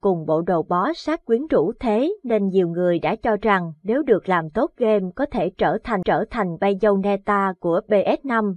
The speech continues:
và dành ra cả năm nay để mong tới ngày game ra mắt. Thế nhưng khi ngày cuối năm ngày một gần thì tung tích của Eve cùng tựa game Stellar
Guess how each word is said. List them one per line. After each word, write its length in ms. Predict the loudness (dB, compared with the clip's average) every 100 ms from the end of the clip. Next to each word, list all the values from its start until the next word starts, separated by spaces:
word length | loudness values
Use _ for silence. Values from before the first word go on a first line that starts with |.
| -6
và 100 | -4
dành 320 | -2 -2 -4 -4
ra 300 | -4 -2 -4
cả 120 | -4
năm 260 | -4 -4 -2
nay 340 | 0 2 0 -2
để 140 | -4
mong 320 | 0 0 0 0
tới 160 | -2 -2
ngày 280 | -2 -2 0
game 200 | -2 0
ra 120 | -2 0
mắt. 280 | 0 -2 -4 _
Thế 160 | -2 -2
nhưng 380 | 2 2 2 0
khi 120 | 0
ngày 220 | 2 0
cuối 240 | 2 0 0
năm 260 | -4 -4 -4
ngày 140 | -2 -2
một 260 | -2 -2
gần 260 | 0 0 -2
thì 140 | -2 -4 0
tung 160 | -2
tích 280 | 0 -2 0
của 180 | -2 0
Eve 160 | -2 -4 _
cùng 240 | -2 -2 -2
tựa 220 | 0 0 2
game 260 | 2 2 2
Stellar 720 | -6 _ 0 0 2 0 0